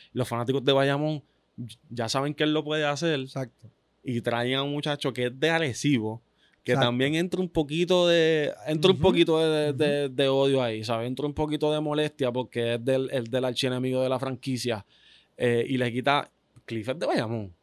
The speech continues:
Speaker 1: tú
Speaker 2: Full,
Speaker 1: sabes,
Speaker 2: de la
Speaker 1: también.
Speaker 2: casa.
Speaker 1: Él, él es de la casa. Él es un tipo que co-, lo que se está convirtiendo Cuascu que estamos hablando, e-, ese es Cliff,
Speaker 2: Ese es
Speaker 1: ¿me
Speaker 2: Cliff.
Speaker 1: entiendes? So, es, es bien complicado, pero como tú dices, y que yo lo critico, Javi González,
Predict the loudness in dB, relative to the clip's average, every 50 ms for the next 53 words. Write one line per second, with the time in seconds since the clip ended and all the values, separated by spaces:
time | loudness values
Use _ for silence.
0 | _ _ -8 -4 -2 0 0 0 0 -2 -4 -4 -2 0 2 2 2 4 2 2
1 | 0 -2 -2 -4 -4 -4 -4 -2 0 0 0 2 0 0 -2 -4 -4 -4 -4 -4
2 | -4 -2 -2 -2 -2 -2 -2 -4 -4 -2 -2 -2 0 0 -2 -2 -4 -8 -12 -10
3 | -6 0 0 0 0 0 -2 -6 -6 -4 -2 -2 0 0 0 -2 -2 -2 -4 -4
4 | -4 -4 -2 -2 -2 -2 -2 -4 -4 -2 -2 -2 -2 -2 0 0 0 -2 -2 -2
5 | -4 -4 -4 -8 _ _ -16 -14 -10 -8 0 2 2 2 2 0 0 0 0 -2
6 | -4 -10 -8 -8 -6 -4 -4 -4 -4 -6 -4 -2 -2 -2 -2 -4 -6 -8 -8 -10
7 | _ -20 -20 -20 -20 -20 -18 _ -2 0 2 2 2 2 -2 -4 -4 -4 -10 -8
8 | -4 -4 -4 -2 0 -2 -2 0 0 -2 -2 0 0 0 2 2 2 2 4 2
9 | 2 2 2 0 0 0 2 2 2 2 2 0 -2 -6 -8 -10 _ _ _ _
10 | _ _ -4 -2 -2 -2 -2 -2 0 0 2 4 4 2 2 2 0 -2 -2 -4
11 | -4 -6 -6 -4 -4 -2 0 0 -2 -2 -4 -4 -6 -6 -8 -10